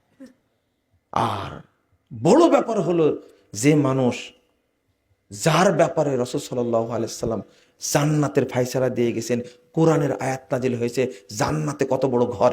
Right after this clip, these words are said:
সেটাও বলে গেছেন, তিনি দৌড়ে বেড়াচ্ছেন যে আমার নামটা মুনাফেকদের তালিকায় আছে কিনা।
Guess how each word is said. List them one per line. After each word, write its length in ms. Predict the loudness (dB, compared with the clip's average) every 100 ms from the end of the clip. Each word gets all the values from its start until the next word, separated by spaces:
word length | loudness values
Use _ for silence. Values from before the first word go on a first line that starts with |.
| 0 -8
সেটাও 320 | -2 4 6
বলে 200 | 6 2
গেছেন, 240 | 0 -4 -8 -12 -20 _ _ 4
তিনি 240 | 8 8 8
দৌড়ে 300 | 8 8 8
বেড়াচ্ছেন 500 | 6 4 0 -2 -2 -4 -14 _ _ 0
যে 60 |
আমার 240 | 2 4 4
নামটা 340 | 4 2 2
মুনাফেকদের 540 | 2 0 0 -2 -2 0
তালিকায় 360 | 0 0 -2 -4
আছে 120 | -6
কিনা। 240 | -8 -12